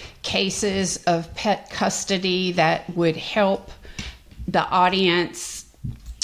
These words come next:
uh, kind of understand what other people have been through?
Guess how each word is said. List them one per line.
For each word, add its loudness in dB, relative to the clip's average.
uh, 2
kind 2
of 0
understand 2
what 0
other 4
people 0
have -4
been 2
through? -2